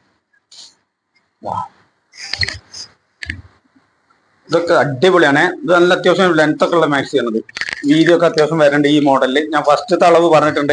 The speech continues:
എല്ലാത്തിന്റെ അളവും കാര്യം ഞാൻ പറഞ്ഞത്. അമ്പത്താറ് ഇഞ്ചാണ് ഇതിന്റെ ഇറക്കം വരുന്നത്.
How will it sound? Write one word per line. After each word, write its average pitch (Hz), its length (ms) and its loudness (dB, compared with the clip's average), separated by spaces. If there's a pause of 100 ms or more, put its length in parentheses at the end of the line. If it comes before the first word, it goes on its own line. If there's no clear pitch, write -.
എല്ലാത്തിന്റെ 190 420 0
അളവും 170 240 2 (520)
കാര്യം 160 240 2
ഞാൻ 165 120 2
പറഞ്ഞത്. 147 260 4
അമ്പത്താറ് 165 480 2
ഇഞ്ചാണ് 165 260 2
ഇതിന്റെ 160 200 2
ഇറക്കം 156 300 -2
വരുന്നത്. 135 260 0